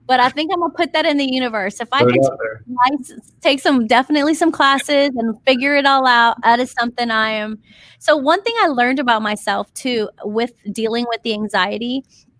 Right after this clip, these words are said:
Speaker 1: is, like, you know, my book, Becoming a Lioness, that, you know, I'm pub-, not publishing, but about to publish. It's been on hold since April because of covid.
Speaker 2: Mm-hmm.
Speaker 1: Um, but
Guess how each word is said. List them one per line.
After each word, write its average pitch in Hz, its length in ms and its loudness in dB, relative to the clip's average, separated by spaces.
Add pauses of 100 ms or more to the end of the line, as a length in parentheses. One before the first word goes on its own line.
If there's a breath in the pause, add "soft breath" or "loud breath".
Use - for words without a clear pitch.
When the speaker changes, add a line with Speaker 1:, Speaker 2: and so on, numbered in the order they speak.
(500)
Speaker 1:
is, 269 140 2
like, 226 240 0
you 262 60 4
know, 240 100 4
my 220 160 2
book, 240 260 0
Becoming 233 400 -2
a 220 40 0
Lioness, 208 600 0
that, 190 220 0
you 226 160 -4
know, 190 300 -4
I'm 196 280 -2 (340)
pub-, 247 180 -2 (100)
not 208 240 -4
publishing, 190 400 -10
but 196 80 -4
about 220 340 -2
to 285 60 -6
publish. 208 540 -4
It's 208 160 -14
been 220 180 -4
on 220 140 2
hold 208 300 -2
since 233 440 -4
April 202 340 0
because 202 320 -6
of 226 140 -6
covid. 190 480 0
Speaker 2:
Mm-hmm. - 480 -18
Speaker 1:
Um, 240 160 4
but 233 100 0